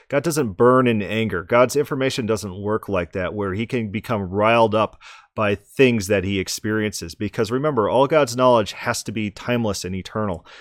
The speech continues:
And so it's, it's not like, it'd be like us watching the same movie for, like, the fiftieth time in a row.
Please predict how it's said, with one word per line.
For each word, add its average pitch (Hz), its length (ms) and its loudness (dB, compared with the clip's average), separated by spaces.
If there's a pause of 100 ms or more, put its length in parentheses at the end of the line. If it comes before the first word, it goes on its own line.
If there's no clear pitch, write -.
(200)
And 107 120 -4
so 110 460 4
it's, 120 220 -6
it's - 180 -6
not 156 140 4
like, 131 320 4 (240)
it'd 135 100 -4
be 165 80 4
like 135 220 6
us 127 160 2
watching 110 420 2
the 101 80 -2
same 104 300 -2
movie 101 340 -2
for, - 160 -6
like, 90 220 -4
the 90 80 -6
fiftieth 101 600 -4
time 98 300 -4
in 92 100 -6
a 87 60 -6
row. 95 320 0